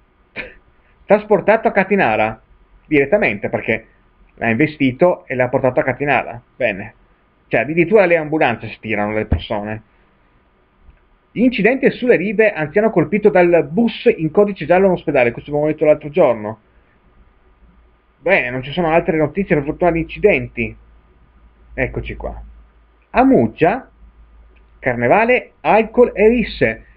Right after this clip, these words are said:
Venerdì notte so-, ci sono stati venti interventi di praticamente, oltre alle risse, ai coma etilici. Purtroppo,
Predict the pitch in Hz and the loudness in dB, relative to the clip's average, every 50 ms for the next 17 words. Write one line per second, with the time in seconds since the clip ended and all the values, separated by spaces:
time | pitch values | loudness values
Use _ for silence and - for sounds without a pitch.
0 | _ _ _ - 131 135 143 143 147 - 247 240 220 220 254 262 262 - 262 233 | _ _ _ 0 0 2 2 2 0 0 0 2 4 4 4 4 4 2 0 0
1 | - 196 - - 180 175 214 214 208 208 - 175 131 127 - 123 117 127 - 254 | -2 -6 -12 -8 -4 -2 0 0 0 0 0 0 0 0 -2 -6 -2 0 0 0
2 | 285 240 - - - 135 135 - - 202 240 240 202 - 160 135 123 104 113 113 | 0 0 -8 -8 -10 -12 -12 -12 -8 -4 -4 -2 0 0 0 0 -2 -2 -4 -4
3 | 113 123 123 123 - - 165 160 160 - - _ _ _ - - _ _ _ _ | -4 -4 -6 -8 -6 -4 -4 -4 -4 -6 -12 _ _ _ -20 -20 _ _ _ _
4 | _ _ _ _ _ _ _ _ _ - - _ _ _ _ _ - 139 185 170 | _ _ _ _ _ _ _ _ _ -20 -20 _ _ _ _ _ -4 0 0 2
5 | - - 147 135 127 156 151 151 165 196 185 185 196 190 196 214 190 - - - | 2 2 -2 -2 -2 -4 -2 0 0 0 0 0 -2 0 0 0 0 0 0 2
6 | 185 208 202 202 - 147 131 135 127 - 143 156 185 196 180 180 180 - - - | 2 2 2 2 -2 -2 -2 -2 -2 0 0 2 2 2 2 0 -2 -4 0 2
7 | 220 214 185 - - - _ _ _ _ _ _ - _ _ - _ _ - 123 | 4 4 2 0 -4 -14 _ _ _ _ _ _ -20 _ _ -20 _ _ -2 -2
8 | 123 120 - 127 113 113 117 117 120 120 113 113 113 113 113 - - 131 123 120 | -2 0 0 0 0 2 0 -2 -2 -2 -4 -4 -4 -4 -6 -6 -6 -6 -6 -6
9 | - _ _ _ - _ _ _ _ _ _ _ - 233 269 269 - 185 156 143 | -8 _ _ _ -20 _ _ _ _ _ _ _ -4 -2 -2 2 2 2 2 2
10 | - - 202 214 220 190 - - | 0 2 0 0 0 -2 -8 -18